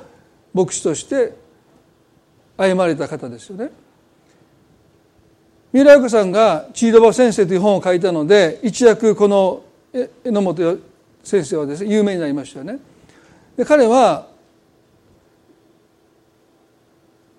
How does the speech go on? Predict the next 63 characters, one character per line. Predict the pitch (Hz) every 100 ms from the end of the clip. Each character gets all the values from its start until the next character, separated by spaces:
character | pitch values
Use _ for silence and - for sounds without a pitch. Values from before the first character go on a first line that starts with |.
| -
五 | 226 285
十 | 294 302
二 | 294
歳 | 294 233 185
で | 208 214 190 - - _ _ 320 -
地 | 208
上 | 202
の | 185
生 | 208
涯 | 175 147
を |
終 | 147
え | 147
ま | 123
し | -
た。 | - _ _ _ _ _ _
ね。 | 240 294 _ _ _ _ _ _
肝 | - 254 240
炎 | 196
が | 160
悪 | 165 170
く | 165
な | 131
っ |
て、 | - - 240 156 - _ _ _ _ -
ま | 208
あ、 | 156
手 | 226
術 | 190 180
を |
し | 143
た | 185
ん | 156
だ | 139
け | 139
ど | 175
も、 | 240 269
帰 | - 196
ら | 180
ぬ | 143
人 | 135
に | 135
な | 127
り |
ま | 117 110
し | -
た |
で | _
す | _
ね。 | 247 - _ _ _ _ _ _ _ _
で、 | 269
そ | 247 285
れ |
は | 226
渡 | 247
米 | 247 247
先 | 240 214 240
の | 262 226 226
ア |
メ | 233 233
リ | 208
カ | 214
で | 226 262 214